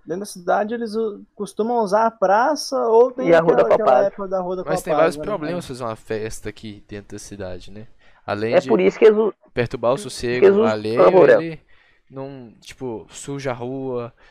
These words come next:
Speaker 3: é... aí despreza o patrimônio público. Então, o ideal seria uma área aberta, assim, pra um espaço legal, pra ter uma, um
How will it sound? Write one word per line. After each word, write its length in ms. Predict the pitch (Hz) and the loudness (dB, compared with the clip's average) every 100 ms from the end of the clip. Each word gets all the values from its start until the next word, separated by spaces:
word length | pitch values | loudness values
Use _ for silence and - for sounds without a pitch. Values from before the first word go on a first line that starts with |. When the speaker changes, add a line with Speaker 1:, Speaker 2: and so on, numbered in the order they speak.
| _ _ _ | _ _ _
Speaker 3:
é... 540 | 113 113 113 113 110 98 | -6 -4 -2 -2 -4 -6
aí 260 | 104 120 - - - - | -6 -8 -10 -16 -18 -16
despreza 640 | - 143 - - 127 131 123 | -10 -8 -8 -4 -2 -2 -4
o 40 | |
patrimônio 520 | - 113 117 110 107 | -12 -14 -14 -18 -20
público. 540 | _ 123 123 113 117 117 | _ -14 -14 -14 -18 -14
Então, 380 | 120 131 139 - _ _ _ | -10 -10 -10 -18 _ _ _
o 200 | 135 131 | -14 -10
ideal 500 | 147 - - 143 185 | -8 -6 -4 -4 -6
seria 380 | - - 233 196 | -8 -10 -10 -8
uma 100 | 175 | -2
área 220 | 160 160 | -2 -2
aberta, 540 | 104 107 131 156 - | -4 -4 -2 -2 -6
assim, 400 | 123 - 123 147 170 | -12 -14 -16 -18 -16
pra 200 | 123 120 | -12 -12
um 100 | 120 | -14
espaço 540 | 117 - 107 117 - 98 | -18 -10 -8 -8 -12 -12
legal, 520 | 110 104 101 107 120 | -8 -8 -8 -8 -10
pra 120 | - - | -14 -20
ter 120 | 113 | -20
uma, 100 | |
um 40 | 95 | -20